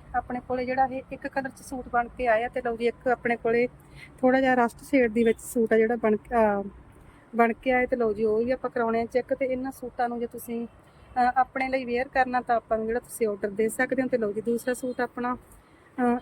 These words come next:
ਇਹ ਵਾਲਾ ਆਪਣੇ ਕੋਲੇ ਤਿਆਰ ਹੋ ਕੇ ਆਇਆ। ਲਓ ਜੀ, ਚੈੱਕ ਕਰੋ,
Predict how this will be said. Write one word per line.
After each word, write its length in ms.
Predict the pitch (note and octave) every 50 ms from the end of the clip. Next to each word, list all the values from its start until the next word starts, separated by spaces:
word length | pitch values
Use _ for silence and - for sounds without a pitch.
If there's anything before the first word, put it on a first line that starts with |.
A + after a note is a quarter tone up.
| -
ਇਹ 180 | C#4 C4 C4+ C#4+
ਵਾਲਾ 180 | D4 D4 C#4+ C4+
ਆਪਣੇ 260 | C4 - C4 C4 C4
ਕੋਲੇ 180 | - C4+ C4
ਤਿਆਰ 340 | C4 - C4+ B3+ B3 B3 B3 B3
ਹੋ 60 | C4
ਕੇ 180 | B3 - C4+ C4
ਆਇਆ। 240 | B3+ B3+ C4+ D4+ E4 - - - - _ _ - -
ਲਓ 220 | A#3+ A3+ G#3+ G#3 F#3+
ਜੀ, 160 | - - - -
ਚੈੱਕ 240 | C4 A#3+ - - B3
ਕਰੋ, 280 | - B3+ C4+ D4 D4